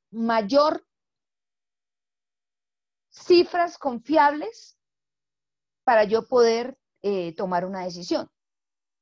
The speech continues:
O sea que entre mayor sea la cantidad de cifras significativas, yo puedo decir, "Oiga, pilas,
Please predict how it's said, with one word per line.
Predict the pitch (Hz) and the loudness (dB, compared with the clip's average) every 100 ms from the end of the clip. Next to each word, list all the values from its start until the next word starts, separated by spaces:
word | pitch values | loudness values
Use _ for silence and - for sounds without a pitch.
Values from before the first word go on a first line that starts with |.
| _ _ _ _ _ _ _ _ _ _ _ _ _ _ _ _ _ _ _ _ _ _ _ _ | _ _ _ _ _ _ _ _ _ _ _ _ _ _ _ _ _ _ _ _ _ _ _ _
O | 214 | -8
sea | 254 254 | -4 -2
que | 269 | -4
entre | 233 220 | -8 -6
mayor | 185 185 226 | -6 -6 -8
sea | 277 254 | -8 -8
la | 247 | -8
cantidad | 226 170 175 | -12 -10 -10
de | 196 | -10
cifras | 214 247 | -14 -18
significativas, | 233 208 190 165 160 196 226 | -16 -14 -14 -16 -14 -16 -14
yo | 226 | -14
puedo | - 220 | -12 -10
decir, | 214 190 214 202 | -10 -10 -12 -8
"Oiga, | 214 190 147 | -8 -8 -10
pilas, | - 214 123 _ | -12 -16 -16 _